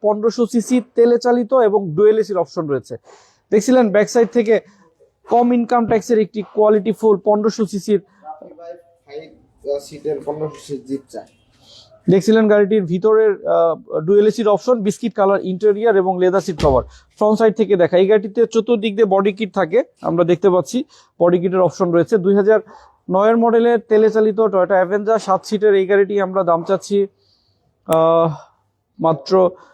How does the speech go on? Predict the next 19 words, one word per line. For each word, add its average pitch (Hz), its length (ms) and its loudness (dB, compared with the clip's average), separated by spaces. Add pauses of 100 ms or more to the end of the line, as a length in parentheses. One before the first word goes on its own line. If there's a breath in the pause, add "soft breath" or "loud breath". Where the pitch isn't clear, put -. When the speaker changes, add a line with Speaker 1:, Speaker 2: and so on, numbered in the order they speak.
(340 soft breath)
Speaker 1:
আহ, 156 400 2
এগারো 185 200 2
লক্ষ 196 240 0
নব্বই 175 360 2
হাজার 165 240 0
টাকা। 160 220 -2
তবে 277 200 2
প্রাইস 226 320 2
অবশ্যই 202 340 0
কমানো 196 340 -2
যাবে। 170 240 -2 (400)
রাফ- 185 260 -2 (340)
Speaker 2:
মাহবুবুর 175 600 -20
রহমান, 160 420 -16 (1000)
প্রিমিয়ার 190 340 -4 (100)
কত 190 340 -8
কিলোমিটার 180 500 -8
রান 156 80 -6 (160)
করা? 135 160 -20